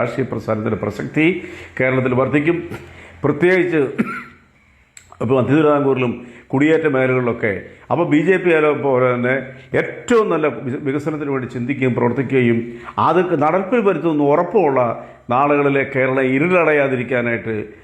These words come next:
ജോസ് കെ മാണി, ഇനി ജോസ് കെ മാണി ബി ജെ പിയിൽ വ-, മുന്നണിയിൽ വന്നില്ലെങ്കിൽ പോലും നാളുകളിലെ കേരളം ബി ജെ പിക്ക് വേണ്ടി ഒരുങ്ങിക്കഴിഞ്ഞു. ആ ചിന്ത ജോസ് കെ മാണിയിലേക്ക് വന്നു കഴിഞ്ഞാൽ ജോസ് കെ മാണി ദേശീയ ജനാധിപത്യ മുന്നണി സഖ്യത്തോടൊപ്പം ആടെ പിന്നെ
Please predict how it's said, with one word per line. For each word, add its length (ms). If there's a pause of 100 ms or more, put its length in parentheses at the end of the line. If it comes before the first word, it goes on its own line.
(180)
ജോസ് 220
കെ 160
മാണി, 240 (480)
ഇനി 100 (180)
ജോസ് 200
കെ 120
മാണി 160 (100)
ബി 140
ജെ 140
പിയിൽ 160 (140)
വ-, 120 (280)
മുന്നണിയിൽ 300 (100)
വന്നില്ലെങ്കിൽ 460 (100)
പോലും 260
നാളുകളിലെ 460
കേരളം 340
ബി 140
ജെ 120
പിക്ക് 220
വേണ്ടി 220
ഒരുങ്ങിക്കഴിഞ്ഞു. 520 (480)
ആ 20 (180)
ചിന്ത 180 (120)
ജോസ് 220
കെ 120
മാണിയിലേക്ക് 460
വന്നു 200
കഴിഞ്ഞാൽ 320 (400)
ജോസ് 200
കെ 140
മാണി 240
ദേശീയ 300
ജനാധിപത്യ 500
മുന്നണി 220 (100)
സഖ്യത്തോടൊപ്പം 640 (580)
ആടെ 240 (120)
പിന്നെ 200